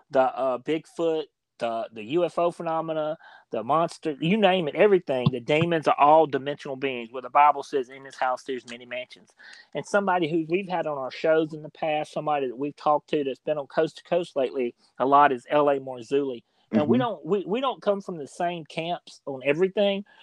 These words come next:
Speaker 1: but we do agree that the aliens and stuff is part of the great, uh, deception.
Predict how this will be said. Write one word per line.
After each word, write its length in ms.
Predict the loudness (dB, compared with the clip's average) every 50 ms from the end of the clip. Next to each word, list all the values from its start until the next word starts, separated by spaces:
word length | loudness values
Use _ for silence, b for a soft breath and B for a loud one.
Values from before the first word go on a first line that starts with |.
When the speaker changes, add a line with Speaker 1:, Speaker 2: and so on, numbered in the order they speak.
| b b _
Speaker 1:
but 180 | 4 4 4 4
we 140 | 2 2
do 320 | 2 4 4 4 4 4 2
agree 560 | 2 0 -2 -2 -2 0 0 -2 -2 -6 -8 _ _ _ _ _ _ _ _ _ _ _ -12
that 340 | -4 -2 0 0 0 -2 -2 _
the 200 | -4 -2 -2 -2
aliens 440 | 0 0 0 0 -2 -6 -8 -10
and 80 | -12 -16
stuff 360 | -6 0 2 2 2 2 0
is 100 | -6 -10
part 240 | 2 4 4 4 4
of 80 | 2 -2
the 100 | -6 -8
great, 400 | -2 0 0 0 0 -2 _ -6 -4
uh, 220 | -2 0 0 -2
deception. 580 | -2 -6 -12 -4 -2 0 0 0 -4 -10 -16